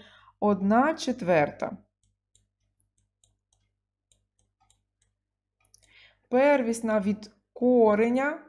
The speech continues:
да? Ми знаємо, первісна від одиничка поділити на корінь, буде два таких кореня.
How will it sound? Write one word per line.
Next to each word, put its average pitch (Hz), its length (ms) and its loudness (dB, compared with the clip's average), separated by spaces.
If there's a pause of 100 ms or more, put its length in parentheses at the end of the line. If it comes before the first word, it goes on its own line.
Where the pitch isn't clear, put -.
да? 285 160 2
Ми 339 200 -6
знаємо, 220 520 0 (200)
первісна 226 340 2
від 202 140 -2
одиничка 214 520 0
поділити 175 460 -4
на 170 160 -2
корінь, 320 600 -2 (300)
буде 214 240 0
два 220 260 0
таких 214 420 -4
кореня. 156 520 -4